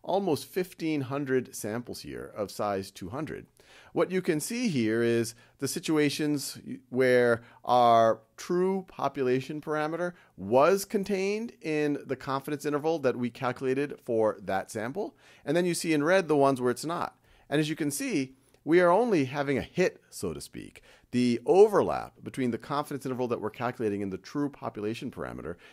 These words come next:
is happening about ninety-three percent of the time. And this is a pretty large number of samples. If this is truly at a ninety-five percent confidence level, this should be happening ninety-five percent of the time. Similarly,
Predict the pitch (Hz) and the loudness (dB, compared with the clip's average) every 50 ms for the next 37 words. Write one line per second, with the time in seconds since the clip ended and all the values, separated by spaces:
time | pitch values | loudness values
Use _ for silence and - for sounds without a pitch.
0 | _ - - 139 123 143 175 175 196 - 196 175 165 156 143 170 190 185 - 127 | _ -4 -4 -4 -2 -2 -2 -2 -2 -2 -2 -2 -2 0 2 2 2 2 2 0
1 | 135 131 131 139 147 151 156 151 147 - - 131 127 131 131 131 - 98 - 110 | 0 0 2 2 0 0 -2 -4 -6 -6 -6 -4 -4 -4 -4 -6 -8 -8 -6 -6
2 | 98 87 85 87 - 110 82 64 58 71 92 127 202 247 - 190 135 131 120 107 | -6 -6 -6 -6 -6 -6 -6 -6 -6 -6 -2 -2 -2 -2 -2 -2 0 2 2 0
3 | - - - - _ _ - 208 185 156 135 117 110 113 117 120 123 120 113 110 | 0 -4 -12 -20 _ _ 0 2 2 4 2 2 4 4 6 6 8 6 6 4
4 | 92 92 98 101 98 95 87 85 82 76 - - 107 104 98 - - - - - | 2 -2 -6 -4 -4 -4 -4 -4 -6 -6 -4 -4 -4 -4 -4 -6 -8 -16 -20 -20
5 | - _ _ _ - - - - - - 165 170 180 180 160 123 120 113 110 110 | -20 _ _ _ -12 -10 -10 -10 -6 -2 0 2 4 4 4 4 4 2 2 0
6 | 117 131 135 127 - 120 113 117 123 120 - 113 - - 113 98 - - 147 175 | 0 0 0 -2 -2 0 0 0 0 0 -4 -10 -8 -8 -8 -10 -8 -8 -6 -6
7 | 196 - 90 - - 73 64 60 60 101 123 - - - - _ - 185 214 - | -6 -6 -8 -10 -8 -8 -8 -6 -6 -10 -10 -10 -14 -20 -18 _ -2 -2 -2 -2
8 | 226 185 170 175 151 139 131 139 - 143 151 151 143 131 135 147 147 143 147 151 | -2 -4 -2 0 0 2 0 0 0 -2 -2 -2 -4 -6 -4 -4 -2 0 0 0
9 | 156 151 - - 139 143 156 160 - - - - - - 117 - - - - - | -2 -4 -6 -6 -4 -2 -2 -4 -6 -8 -12 -12 -12 -14 -16 -18 -18 -18 -18 -18
10 | - - _ _ _ _ _ _ _ _ _ _ _ _ _ _ _ _ _ - | -18 -20 _ _ _ _ _ _ _ _ _ _ _ _ _ _ _ _ _ -4
11 | - 269 285 269 196 135 117 104 110 147 196 - | 0 0 4 6 6 4 4 4 0 -2 -4 -6